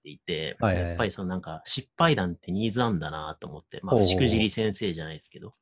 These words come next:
Speaker 2: はいはいはい。
Speaker 1: なんか僕はね、今日、みなべさんにあの、組織デザインとか、
Speaker 2: はい。
Speaker 1: 組織コンサルの、
Speaker 2: はい。
Speaker 1: しく-、しくじり経験を聞きたい。
Speaker 2: あ、なるほどね。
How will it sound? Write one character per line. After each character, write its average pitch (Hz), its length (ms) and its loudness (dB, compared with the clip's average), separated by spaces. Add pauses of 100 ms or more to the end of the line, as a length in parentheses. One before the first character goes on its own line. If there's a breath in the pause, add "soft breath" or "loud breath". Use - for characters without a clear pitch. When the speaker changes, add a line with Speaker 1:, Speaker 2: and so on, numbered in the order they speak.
Speaker 2:
は 104 160 4
い 90 60 6
は 87 60 6
い 82 160 0
は 82 60 -2
い。 101 260 -8
Speaker 1:
な - 60 -10
ん - 20 -8
か 95 60 -2
僕 92 220 -2
は 110 120 0
ね、 95 180 -2
今 87 120 -6
日、 82 60 -4
み 95 80 0
な 98 120 0
べ 80 100 -6
さ 82 180 -12
ん 80 60 -10
に 78 120 -12
あ 78 60 -12
の、 78 100 -14
組 92 160 -8
織 - 360 -6
デ 92 180 -4
ザ 90 160 -4
イ 85 60 -6
ン 78 60 -10
と - 80 -2
か、 120 60 6
Speaker 2:
は 117 60 6
い。 - 20 6
Speaker 1:
組 95 120 6
織 - 200 0
コ 139 180 0
ン 127 60 2
サ 120 160 0
ル 120 100 2
の、 165 340 4 (360)
Speaker 2:
は 110 180 6
い。 92 220 0
Speaker 1:
し - 120 -8
く-、 131 200 4
し - 100 -4
く 131 120 4
じ 113 100 4
り 113 80 4
経 104 160 2
験 78 160 -6
を - 20 -12
聞 - 40 -20
き - 140 -20
た - 100 -18
い。 - 80 -20 (640)
Speaker 2:
あ、 117 120 6
な 110 160 8
る 107 60 8
ほ 104 80 8
ど 104 80 8
ね。 170 240 10